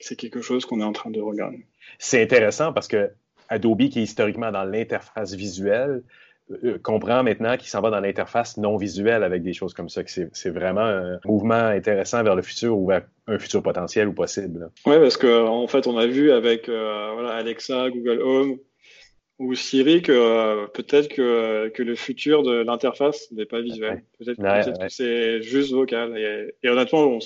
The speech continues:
Speaker 1: on sait, on sait pas, mais notre boulot, c'est de, c'est de supporter les créatifs. Et,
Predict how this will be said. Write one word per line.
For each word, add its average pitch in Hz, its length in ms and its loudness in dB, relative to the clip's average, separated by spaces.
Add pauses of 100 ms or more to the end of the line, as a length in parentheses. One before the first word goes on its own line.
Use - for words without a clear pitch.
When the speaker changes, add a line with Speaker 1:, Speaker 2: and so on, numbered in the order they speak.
Speaker 1:
on 120 140 -12
sait, - 320 -10
on 127 80 -10
sait 120 160 -2
pas, 151 200 2
mais 113 300 0 (360)
notre 120 340 -4
boulot, 127 420 4
c'est 135 180 -4
de, 107 480 -2 (840)
c'est 131 140 -4
de - 40 -6
supporter 135 380 0
les 135 120 4
créatifs. 131 520 -4 (380)
Et, 107 580 -4